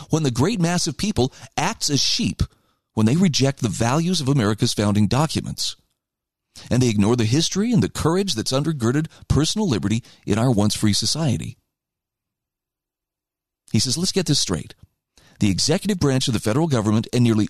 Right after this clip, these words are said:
all states has told Americans how to live, dress,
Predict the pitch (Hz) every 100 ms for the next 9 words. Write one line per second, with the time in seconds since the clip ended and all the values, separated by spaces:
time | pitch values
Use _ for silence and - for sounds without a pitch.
0 | - 120 220 - 110 85 - - - _
1 | _ _ _ _ 107 - - 180 214 220
2 | 170 165 165 160 - 110 87 92 127 202
3 | - - - - 107 147 - -